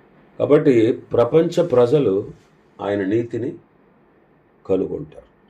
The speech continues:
ఇప్పుడు యెషయా గారి గురించి మనం ఆలోచన చేస్తే, యెషయా ప్రవక్త గురించి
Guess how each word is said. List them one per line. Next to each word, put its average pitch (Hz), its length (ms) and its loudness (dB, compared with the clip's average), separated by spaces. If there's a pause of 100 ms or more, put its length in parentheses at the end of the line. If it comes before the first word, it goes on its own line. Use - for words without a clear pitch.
(1700)
ఇప్పుడు 113 540 -4 (140)
యెషయా 127 380 0
గారి 120 280 -2
గురించి 110 400 -6
మనం 98 180 -4
ఆలోచన 92 260 -8
చేస్తే, 87 340 -10
యెషయా - 340 -4
ప్రవక్త 90 380 -10
గురించి 82 480 -14